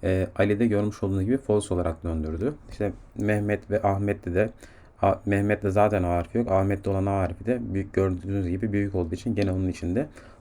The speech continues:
false değerini döndürdü. Burada iç içe ifadeler yazabiliriz.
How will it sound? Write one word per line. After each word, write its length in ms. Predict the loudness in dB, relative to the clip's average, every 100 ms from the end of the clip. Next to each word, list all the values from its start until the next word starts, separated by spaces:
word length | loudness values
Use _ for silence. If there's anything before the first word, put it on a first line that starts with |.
| -4
false 320 | 2 2 2
değerini 360 | 0 2 2 2
döndürdü. 480 | 2 2 0 -2 -6 -12 -20 -20 -4
Burada 200 | 0 2 2
iç 200 | 0 -2
içe 160 | 0 2
ifadeler 540 | 4 6 8 8 6
yazabiliriz. 680 | 6 4 4 2 0 -4